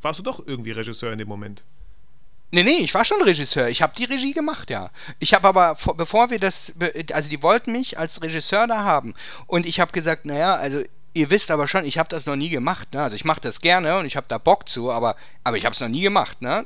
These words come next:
Speaker 2: Just saying." Und die so, "Ja, ja, ja, nee, du k-, machst es ja eben, du kennst dich ja aus mit Licht und so." Ja, und dann hab ich mir gedacht, "Was eine Herausforderung. Ey, okay, ich mach's mal." Und dann hab ich auch meiner Frau damals gesagt, "Alter, das ist schon, es ist schon krass, weil ich hab ja keine Ahnung, wie dieser Ablauf ist."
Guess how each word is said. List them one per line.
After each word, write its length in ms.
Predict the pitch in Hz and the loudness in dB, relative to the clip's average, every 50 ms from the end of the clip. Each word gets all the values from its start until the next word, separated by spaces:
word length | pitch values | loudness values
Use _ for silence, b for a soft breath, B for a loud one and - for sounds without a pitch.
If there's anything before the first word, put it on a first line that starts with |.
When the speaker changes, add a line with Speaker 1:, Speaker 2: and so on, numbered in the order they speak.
| - - | -6 -2
Speaker 2:
Just 220 | - 147 175 - | 0 2 2 2
saying." 320 | - 170 131 107 98 90 90 B B B B B B - | 0 0 0 0 -2 -6 -10 B B B B B B -10
Und 100 | 135 - | -6 -4
die 80 | 160 147 | -2 0
so, 120 | 160 170 | 2 2
"Ja, 200 | 175 196 214 233 | 4 4 4 6
ja, 160 | 220 214 208 | 6 6 6
ja, 200 | 208 208 185 165 | 6 4 4 4
nee, 200 | 147 139 165 208 | 2 2 -2 -2
du 200 | 196 208 202 196 | -2 -2 -4 -4
k-, 160 | - - 202 | -4 -6 -4
machst 220 | 185 185 185 - - | -2 -2 -4 -4 -6
es 120 | 185 - | -6 -2
ja 80 | 196 170 | 0 0
eben, 120 | 165 160 | 0 0
du 80 | 156 143 | -4 -6
kennst 280 | - 190 196 185 - | -2 -2 -2 -2 -2
dich 100 | 185 170 | -2 0
ja 80 | 208 180 | 0 2
aus 240 | 175 190 185 - - | 2 0 -2 -4 -8
mit 160 | 147 - 131 | -10 -8 -8
Licht 240 | 135 131 - - 135 | -6 -6 -6 -8 -8
und 80 | 131 | -8
so." 140 | 117 120 113 B B B B B B B B - | -8 -8 -10 B B B B B B B B -2
Ja, 100 | 135 110 | -2 0
und 60 | 104 | 0
dann 80 | 98 | 0
hab 80 | 101 131 | 0 0
ich 100 | - - | -2 -2
mir 60 | 175 | 2
gedacht, 320 | 160 156 147 143 - - 104 | 2 2 2 0 -2 -8 -8
"Was 200 | - 117 - - | -8 -8 -4 -2
eine 80 | 170 170 | -2 2
Herausforderung. 500 | 175 196 196 190 - - 135 123 123 131 | 4 4 2 2 2 -2 -2 -2 -2 -2
Ey, 100 | 135 139 | -2 -4
okay, 200 | 131 - - 208 | -4 -2 -2 -2
ich 180 | 165 135 - - | 0 0 -2 0
mach's 260 | 170 143 - - - | 0 0 0 0 -4
mal." 120 | 139 117 | -4 -4
Und 80 | 113 104 | -4 -6
dann 120 | 117 127 | -4 -4
hab 120 | 143 156 160 | -4 -4 -4
ich 100 | 156 - | -4 -4
auch 80 | 151 | -4
meiner 240 | 151 151 143 139 135 | -4 -4 -4 -4 -6
Frau 260 | - - - 202 285 | -6 -4 -2 -2 0
damals 320 | 240 135 120 117 113 - - | -2 -2 -4 -6 -8 -8 -10
gesagt, 360 | - 123 127 131 147 B B B B B B B B B B B B | -8 -4 -2 -2 -2 B B B B B B B B B B B B
"Alter, 200 | - 139 143 135 | -6 -6 -4 -4
das 160 | 135 135 - | -4 -6 -4
ist 120 | - - - | -2 -2 -2
schon, 300 | - - 165 165 160 - | 0 -2 -2 -4 -6 -8
es 140 | - 120 - | -10 -8 -6
ist 80 | 131 - | -6 -6
schon 200 | - 196 180 - | -4 -6 -6 -8
krass, 280 | - - 98 - - | -8 -8 -8 -6 -6
weil 80 | 127 123 | -6 -8
ich 100 | - - | -6 -4
hab 80 | 147 | -4
ja 60 | - 135 | -6 -6
keine 300 | - - 147 139 135 - | -6 -6 -4 -4 -4 -4
Ahnung, 320 | 160 170 180 175 143 131 | -4 -4 -4 -4 -6 -6
wie 40 | 135 | -10
dieser 300 | 131 135 127 127 123 170 | -12 -8 -8 -8 -8 -8
Ablauf 400 | 226 - - 143 110 98 - - | -8 -6 -4 -2 -2 -2 -2 -4
ist." 180 | 95 87 - | -10 -10 -10